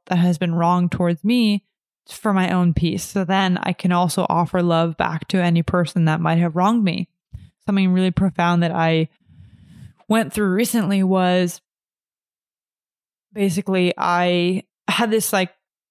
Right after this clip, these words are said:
feeling in me that I should text this person and essentially, like, just say thank you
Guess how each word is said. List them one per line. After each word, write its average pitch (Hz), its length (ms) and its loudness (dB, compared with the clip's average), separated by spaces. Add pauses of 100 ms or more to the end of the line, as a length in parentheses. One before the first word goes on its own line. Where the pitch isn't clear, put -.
(680)
feeling 190 400 0
in 175 100 2
me 175 180 2
that 165 120 0
I 165 120 2
should 151 260 -4
text - 520 -4
this 185 180 -2
person 262 600 0 (100)
and 190 160 0
essentially, 185 680 0
like, 170 320 0 (1500)
just 190 280 0
say 196 200 0
thank 175 380 -2
you - 280 -4